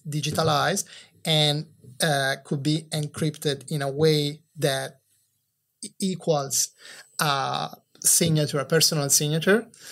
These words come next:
Uh, while here you need to move <laughs> around a lot between offices. And, um, apparently, I,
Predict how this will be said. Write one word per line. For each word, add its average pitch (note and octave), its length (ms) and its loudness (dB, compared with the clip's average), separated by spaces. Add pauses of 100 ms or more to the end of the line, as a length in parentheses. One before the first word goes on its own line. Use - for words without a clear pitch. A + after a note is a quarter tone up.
(440)
Uh, C#3 380 2
while D#3 340 2
here D3+ 580 4 (240)
you D3+ 240 0
need C#3+ 300 -2
to C#3 680 -4
move D3+ 280 0
<laughs> G#3 40 6
around D#3 380 4
a C#3+ 80 -2
lot D3 500 -4
between C#3+ 300 -8
offices. D3+ 840 0 (400)
And, E3 140 -2
um, F3 240 -10 (140)
apparently, E3 580 0 (100)
I, D3 300 -2